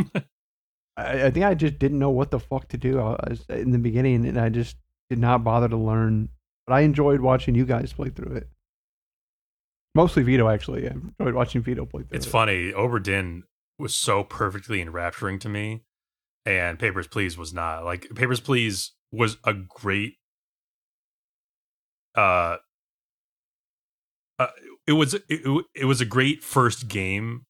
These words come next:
Speaker 1: um, and I don't say that. Okay, let me start over. It was fully realized as a great first, like, indie game made by one person. Everything just works and is, like, a great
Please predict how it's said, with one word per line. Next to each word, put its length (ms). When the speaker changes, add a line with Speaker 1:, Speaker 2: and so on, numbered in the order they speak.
Speaker 1:
um, 380
and 140
I 80
don't 140
say 140
that. 240
Okay, 160
let 80
me 80
start 200
over. 180
It 220
was 640
fully 420
realized 760
as 140
a 40
great 540
first, 580
like, 160
indie 300
game 260
made 140
by 80
one 220
person. 460
Everything 480
just 240
works 800
and 240
is, 160
like, 220
a 60
great 400